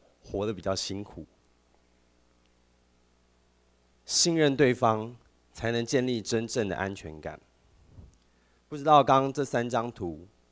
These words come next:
有没有说中你最近的心情？说中我最近的心情。好，刚刚的心情。那大家好，我是米斯特。那我是一位网络图文创作者。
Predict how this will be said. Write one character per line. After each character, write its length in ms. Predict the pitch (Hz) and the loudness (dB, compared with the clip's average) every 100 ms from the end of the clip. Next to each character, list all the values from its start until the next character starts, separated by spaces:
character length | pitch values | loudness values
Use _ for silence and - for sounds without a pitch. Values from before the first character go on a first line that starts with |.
| _ _ _ - | _ _ _ -10
有 80 | 101 | 0
没 120 | 131 | 2
有 80 | 123 | 2
说 240 | - 123 | 0 -4
中 220 | 123 120 | -4 -4
你 80 | 95 | -6
最 200 | - 135 | -4 -4
近 220 | 101 110 | -4 -8
的 100 | 90 | -8
心 280 | 82 92 98 | -8 -10 -10
情？ 200 | - 80 85 82 _ - - - - - - _ _ _ _ _ _ _ _ | -10 -12 -16 _ _ -20 -20 -20 -20 -20 -20 _ _ _ _ _ _ _ _
说 160 | - 104 | -12 -6
中 160 | 107 98 | -2 -4
我 80 | |
最 160 | 87 98 | -4 -8
近 160 | 90 85 | -8 -10
的 100 | 80 | -14
心 220 | - 78 | -16 -20
情。 160 | - - _ _ _ | -20 -20 _ _ _
好， 200 | - 76 - _ _ _ - | -14 -14 -14 _ _ _ -8
刚 160 | 117 | -6
刚 180 | 117 117 | -2 -2
的 80 | 107 | -2
心 240 | 90 90 | -6 -10
情。 160 | 95 - - _ _ _ _ _ _ _ _ _ - _ | -14 -16 -20 _ _ _ _ _ _ _ _ _ -20 _
那 120 | - 123 | -6 2
大 120 | 127 | 4
家 100 | 131 | 4
好， 160 | 110 | 4
我 140 | 87 87 | 2 0
是 200 | - 117 | -4 -6
米 160 | 104 | -8
斯 160 | 90 - | -10 -6
特。 320 | 120 123 85 - _ _ _ _ _ | 2 2 2 -6 _ _ _ _ _
那 160 | 113 107 | -4 -2
我 160 | 98 | -2
是 160 | 95 131 | -2 -4
一 60 | 120 | 0
位 160 | 127 | 2
网 220 | 113 131 | 2 0
络 120 | 113 120 | -2 -10
图 200 | - 98 | -8 -6
文 160 | 95 | -6
创 240 | - 123 107 | -6 -10 -8
作 180 | 113 | -8
者。 260 | 92 90 85 | -8 -10 -12